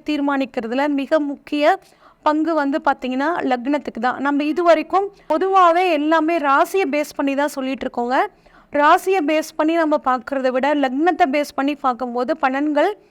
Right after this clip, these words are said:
ரொம்ப அக்யூரேட்டா இருக்குங்க. இப்ப நம்ம ஒவ்வொரு லக்னமுத்துக்கும் வந்து பாத்தீங்கன்னா, எப்படி வந்து பலன்கள், வாழ்க்கை முறைகள் இருக்கும்,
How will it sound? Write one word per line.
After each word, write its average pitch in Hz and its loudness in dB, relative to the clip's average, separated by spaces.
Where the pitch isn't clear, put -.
ரொம்ப 302 2
அக்யூரேட்டா 320 0
இருக்குங்க. 254 -4
இப்ப - 2
நம்ம 330 2
ஒவ்வொரு 359 0
லக்னமுத்துக்கும் 330 0
வந்து 285 -2
பாத்தீங்கன்னா, 262 -4
எப்படி 311 -2
வந்து 269 -2
பலன்கள், 277 0
வாழ்க்கை 277 -2
முறைகள் 262 -2
இருக்கும், 240 -2